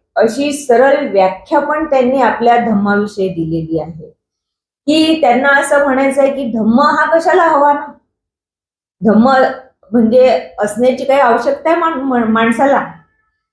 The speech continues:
तर त्यांचं असं म्हणणं होतं की नाही, जेव्हा तुम्ही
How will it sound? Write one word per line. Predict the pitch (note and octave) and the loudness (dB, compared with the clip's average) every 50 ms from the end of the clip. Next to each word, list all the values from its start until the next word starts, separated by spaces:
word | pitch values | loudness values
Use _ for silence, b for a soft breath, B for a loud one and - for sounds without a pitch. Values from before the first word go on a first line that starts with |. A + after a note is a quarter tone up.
| _ - | _ -2
तर | A#3+ A#3 A#3+ | -2 0 2
त्यांचं | B3 A#3+ A#3+ A3+ C#4 C#4+ | 2 2 2 2 2 0
असं | C#4 D4 C4+ C4+ | 2 2 0 2
म्हणणं | C4 A#3+ B3 B3+ B3+ | 2 2 2 2 4
होतं | C4 B3+ B3 B3 B3 B3 | 2 2 2 2 0 0
की | B3 C4 C4 | 0 -4 -2
नाही, | A#3+ A3 A3+ A3+ A3+ A#3+ A3 - | -2 0 0 0 0 0 0 0
जेव्हा | G#3+ G#3 G#3+ B3 B3 B3 B3 | -2 -2 0 0 0 -2 -2
तुम्ही | C4 B3+ B3+ B3+ C4 C4+ C4 B3 - - _ | -2 0 0 0 0 0 -2 -4 -4 -8 _